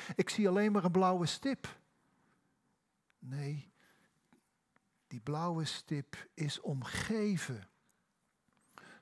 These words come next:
door de aanwezigheid van God. En waar die blauwe stip ook naartoe gaat, God is er. En wat voor een gevoel ik ook heb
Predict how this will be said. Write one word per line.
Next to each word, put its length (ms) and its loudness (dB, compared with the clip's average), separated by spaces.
door 200 -2
de 180 -4
aanwezigheid 1080 -4
van 320 -8
God. 420 -8
En 180 6
waar 240 8
die 120 4
blauwe 340 8
stip 300 2
ook 140 6
naartoe 400 4
gaat, 320 2
God 680 -6
is 420 -2
er. 520 -10
En 180 8
wat 220 10
voor 200 6
een 80 4
gevoel 520 6
ik 200 4
ook 280 8
heb 460 6